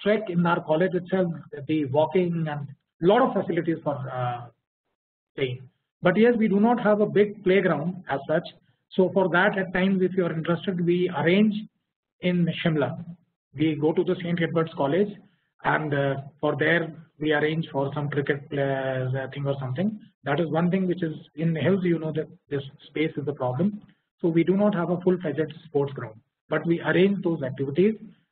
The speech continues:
and we also have a sports day in our college. Can we park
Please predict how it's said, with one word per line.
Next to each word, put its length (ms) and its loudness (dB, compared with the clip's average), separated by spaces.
and 200 0
we 120 2
also 280 2
have 200 0
a 100 -6
sports 320 -2
day 180 0
in 100 -4
our 120 -2
college. 300 -12
Can 220 6
we 100 6
park 320 4